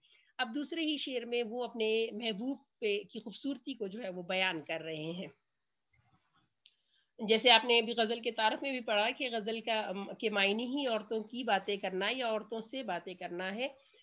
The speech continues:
तो यहाँ पे भी हम देखते हैं कि शायर जो है वो अपने महबूब की तारीफ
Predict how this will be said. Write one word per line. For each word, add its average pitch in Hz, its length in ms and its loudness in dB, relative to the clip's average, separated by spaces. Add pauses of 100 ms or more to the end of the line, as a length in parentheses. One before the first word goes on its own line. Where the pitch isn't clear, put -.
(140)
तो 277 60 -4
यहाँ 269 280 0
पे 294 120 -10
भी 254 120 -4
हम 254 140 -2
देखते 208 300 -4
हैं 240 220 -4
कि 240 100 -8
शायर 214 380 -2
जो 196 140 -8
है 190 140 -4
वो 190 120 -4
अपने 202 180 -4
महबूब 214 380 -2
की - 120 -18
तारीफ 190 360 -2